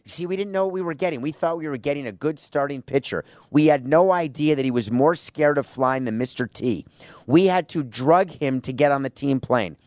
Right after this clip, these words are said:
He was a chain smoker, so we'd let him have a cigarette right before boarding the team plane. We'd drug him, we'd wake him up right as the plane was landing,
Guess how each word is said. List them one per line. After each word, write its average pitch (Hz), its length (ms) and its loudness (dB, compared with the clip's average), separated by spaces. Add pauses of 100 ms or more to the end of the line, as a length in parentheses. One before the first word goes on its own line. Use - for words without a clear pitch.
(280)
He 151 100 4
was 151 180 4
a 147 60 -4
chain 185 460 0
smoker, 143 600 0 (240)
so - 140 0
we'd 139 180 -2
let 170 160 4
him 185 80 0
have 156 160 -2
a 131 60 -6
cigarette 135 680 0
right 139 300 0
before 160 340 0
boarding 135 340 -2
the 123 60 -4
team 123 280 -2
plane. 95 400 -2 (240)
We'd 131 280 -6
drug 147 400 2
him, 110 240 -8 (240)
we'd 143 200 -4
wake 143 360 -2
him 156 180 -6
up 160 240 -6
right 151 240 -4
as 185 120 -12
the - 100 -8
plane 160 360 -6
was 117 180 -6
landing, 120 480 -6